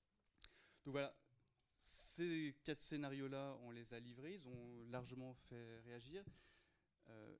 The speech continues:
ils n'ont pas produit, euh, de projet de territoire pour l'instant. Ils ont surtout, euh, amené les élus à se reposer les questions. Ils sont tous rentrés chez eux en se disant : « Bon, ok, maintenant, on va, euh, redessiner nos, nos périmètres administratifs. »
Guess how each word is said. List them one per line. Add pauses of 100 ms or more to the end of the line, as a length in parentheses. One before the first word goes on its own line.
(120)
ils
n'ont
pas (160)
produit,
euh,
de
projet
de
territoire
pour
l'instant.
Ils
ont
surtout,
euh, (240)
amené
les
élus
à
se
reposer
les
questions.
Ils
sont
tous
rentrés
chez
eux
en
se
disant : «
Bon,
ok,
maintenant,
on
va,
euh, (340)
redessiner
nos,
nos
périmètres
administratifs. »